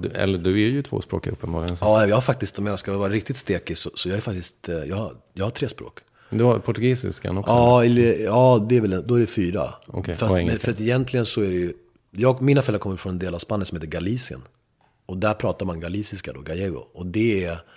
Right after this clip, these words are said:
Speaker 2: om man ska vara riktigt nördig nu, jag gillar historia,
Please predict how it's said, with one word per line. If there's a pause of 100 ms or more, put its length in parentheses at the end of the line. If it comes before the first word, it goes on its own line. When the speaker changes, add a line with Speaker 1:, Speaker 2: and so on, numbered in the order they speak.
(760)
Speaker 2:
om
man
ska
vara
riktigt
nördig
nu, (140)
jag
gillar
historia,